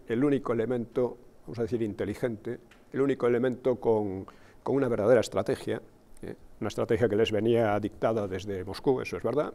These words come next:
pero era, era una estrategia muy inteligente. Ellos fueron los que, eh, organizaron el Ejército Rojo, fueron los que, mm, presionaron sobre todo en esa dirección, los que trataron de hacer retroceder la revolución para luego avanzar definitivamente hacia,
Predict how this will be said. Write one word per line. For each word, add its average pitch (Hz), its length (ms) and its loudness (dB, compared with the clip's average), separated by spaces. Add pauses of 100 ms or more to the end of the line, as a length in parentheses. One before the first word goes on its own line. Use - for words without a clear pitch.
(140)
pero 151 400 2
era, 131 320 -6 (400)
era - 80 -8
una 123 100 0
estrategia 123 420 0
muy 104 160 -2
inteligente. 87 600 -12 (800)
Ellos 123 280 2
fueron 135 380 4
los 127 180 4
que, 123 460 2 (140)
eh, 92 480 -6 (320)
organizaron 110 500 0
el 95 60 -2
Ejército 120 400 -2
Rojo, - 340 -2 (760)
fueron 101 280 -4
los - 140 -4
que, 98 320 0
mm, 90 340 -8 (800)
presionaron 104 600 -2
sobre 104 220 -4
todo 107 260 -2
en 101 80 -6
esa 104 160 -6
dirección, 107 520 -4 (680)
los 101 140 -4
que 127 80 -2
trataron 120 460 6
de 110 80 4
hacer 120 240 4
retroceder 113 500 2
la 113 140 2
revolución 104 600 -2
para 104 240 -2
luego 113 320 4
avanzar 98 460 0
definitivamente 101 880 -4
hacia, 92 520 -6